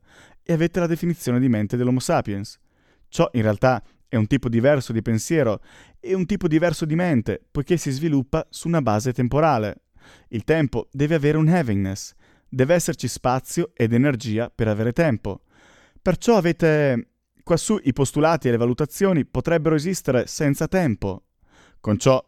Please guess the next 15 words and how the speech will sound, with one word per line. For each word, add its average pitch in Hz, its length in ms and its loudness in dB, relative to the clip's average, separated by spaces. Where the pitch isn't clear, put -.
potreste 131 400 -2
fare 139 240 2
qualsiasi 135 460 -2
cosa, 123 460 0
perché - 260 -4
state 175 420 0
integrando 170 760 0
e 139 140 0
moltiplicando, 135 880 -2
state 165 340 -2
aggiungendo 151 760 0
alla 160 100 0
formula 113 400 0
del 117 160 -2
pensiero, 135 580 0